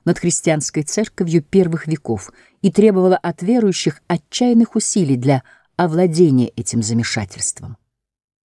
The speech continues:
Так как христианство тех времён далеко не было единым стадом под единым пастырем,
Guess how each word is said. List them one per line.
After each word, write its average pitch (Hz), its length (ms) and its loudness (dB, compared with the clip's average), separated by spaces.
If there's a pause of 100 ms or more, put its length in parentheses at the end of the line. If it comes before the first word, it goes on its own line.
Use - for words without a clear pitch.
(460)
Так 160 160 -2
как 160 160 -6
христианство 151 580 -2
тех 156 240 -4
времён 151 300 2
далеко 151 340 0
не 151 180 0
было 120 280 -2 (420)
единым 151 560 2
стадом 123 540 -4
под 139 200 -4
единым 139 440 2
пастырем, 117 580 -4